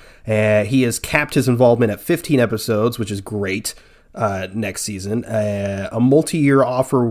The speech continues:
was on the table, but Grant instead agreed just for a one-year pact. So this is potentially, potentially really exciting, um,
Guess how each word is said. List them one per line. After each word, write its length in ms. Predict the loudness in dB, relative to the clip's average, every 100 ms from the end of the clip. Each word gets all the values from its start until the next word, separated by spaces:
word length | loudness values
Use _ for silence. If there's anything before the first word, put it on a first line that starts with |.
| 0
was 220 | 2 4
on 120 | 4 2
the 80 |
table, 520 | 2 -2 -2 -2 -6 -12 _ _ _ -16 -6
but 160 | -6
Grant 320 | -2 0 2 2
instead 540 | 0 0 2 2 0
agreed 540 | -6 -2 0 0 -2 -8 -6
just 320 | -2 -2 -2
for 320 | 0 2 2 0
a 80 | -4
one-year 640 | -4 -2 -2 -2 -6 -8
pact. 680 | -8 -8 -8 -12 -16 -16 -20 -20 _ _ _ _ _ _ _ -12
So 880 | 0 4 6 4 2 0 -4 -6 -6 -6 -8 -14 -20 -20 _ _ 0
this 220 | 0 2
is 100 | -2
potentially, 1000 | -4 -6 -4 -4 0 2 4 2 2 -2 -4
potentially 560 | -2 -2 0 2 2 2
really 500 | -2 0 2 4 0
exciting, 640 | -2 -2 -2 -4 -8 -12 -16 _ _ _ _ _ _
um, 640 | 2 4 4 2 -6 -12